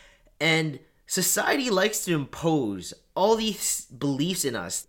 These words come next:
like, proving that this is right, that is wrong.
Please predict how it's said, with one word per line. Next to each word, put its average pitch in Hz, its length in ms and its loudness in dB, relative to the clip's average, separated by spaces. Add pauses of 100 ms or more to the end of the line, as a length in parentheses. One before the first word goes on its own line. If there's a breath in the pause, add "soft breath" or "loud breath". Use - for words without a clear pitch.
like, 127 220 -8
proving 156 640 -2 (680)
that 117 180 -8
this 147 220 2
is 135 160 -2
right, 135 400 2
that 131 260 4
is 123 160 -2
wrong. 113 360 -2